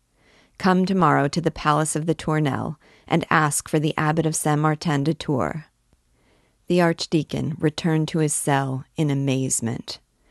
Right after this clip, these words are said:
realizing at last who this Father Tourangeau really was, and calling to mind this passage from the cartulary of Saint-Martin de Tours.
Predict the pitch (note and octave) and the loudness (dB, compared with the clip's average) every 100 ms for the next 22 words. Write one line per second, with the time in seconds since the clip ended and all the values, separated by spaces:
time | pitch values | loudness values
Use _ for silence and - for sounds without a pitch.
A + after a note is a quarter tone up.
0 | _ _ _ - D#3 D#3+ D#3 D#3 D3+ D#3 | _ _ _ -4 0 2 2 2 2 0
1 | D#3 - D3+ B2+ A#2+ D3 - - D#3 D#3 | -2 0 0 0 0 -4 -6 -2 0 0
2 | - - D3+ D3+ D3 - E3 D3 D3 D3+ | 0 0 2 0 -4 -2 0 0 0 0
3 | D3 C3+ C#3 - D3 D3 C#3+ C#3+ D3 C3+ | 0 0 -4 -4 -2 0 2 2 2 2
4 | B2+ - - - _ _ - - _ D#3 | -2 -4 -6 -8 _ _ -20 -20 _ -2
5 | D#3 - E3+ F3 E3+ F3+ D3+ C3 B2+ C#3 | -2 0 2 2 0 0 2 2 0 -2
6 | - D#3 E3+ - - - C#3 C#3+ G#2 B2+ | -4 2 2 0 -6 -2 -2 0 -4 -4
7 | - - - - D#3+ D3+ - D#3+ D#3 D3+ | -6 -14 -20 -2 0 0 0 0 0 -2
8 | C#3 C3+ C#3 C#3 - C#3+ C#3+ D3 C#3+ E3 | -2 -2 -2 -2 -2 0 0 0 -2 -2
9 | C3+ C3+ C3+ - D3 - - | 0 0 -4 -4 -4 -4 -6